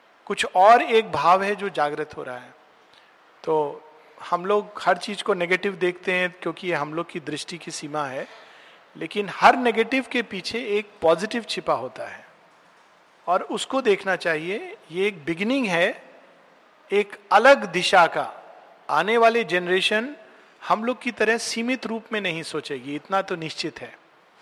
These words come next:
क्योंकि उसके अंदर एक नेचुरल विशालता होगी। ग्लोबल पीस मूवमेंट, ग्रीन पीस मूवमेंट, सब आप लोगों को पता होगा,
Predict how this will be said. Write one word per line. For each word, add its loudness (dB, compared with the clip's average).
क्योंकि -10
उसके -2
अंदर 6
एक 2
नेचुरल 4
विशालता 0
होगी। -8
ग्लोबल 4
पीस -8
मूवमेंट, -4
ग्रीन -2
पीस -6
मूवमेंट, -6
सब -6
आप 0
लोगों -10
को -14
पता -2
होगा, -2